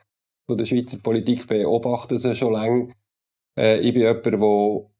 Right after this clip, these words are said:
eigentlich ja nicht Politolog ist, also ich bin eigentlich ein Hobbypolitolog, ein Amateur. Ich habe Geografie studiert, habe mich eigentlich immer so ein bisschen für räumliche Themen interessiert, für Visualisierung, von komplexen Zusammenhängen.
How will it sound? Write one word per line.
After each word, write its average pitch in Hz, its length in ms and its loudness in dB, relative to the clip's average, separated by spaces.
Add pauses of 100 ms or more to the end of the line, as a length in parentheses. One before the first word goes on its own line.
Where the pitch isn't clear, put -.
(140)
eigentlich 123 480 2
ja 107 100 0
nicht 101 260 0
Politolog 151 640 2
ist, 180 220 -4
also 113 180 -6
ich 104 100 -2
bin 104 160 -4
eigentlich 92 220 -6
ein 90 160 -6
Hobbypolitolog, 135 1000 -2
ein 95 100 -6
Amateur. 123 560 2
Ich 117 120 0
habe 104 300 0
Geografie 104 520 0
studiert, 139 540 -4 (600)
habe 110 100 0
mich 107 160 -2
eigentlich 104 160 -2
immer 127 180 4
so 123 140 -2
ein 104 60 -4
bisschen 101 220 0
für 107 60 2
räumliche 135 480 0
Themen 127 300 -2
interessiert, 120 800 -2
für 104 260 -4 (100)
Visualisierung, 104 960 0
von 101 320 -6
komplexen 104 600 -6
Zusammenhängen. 127 600 -2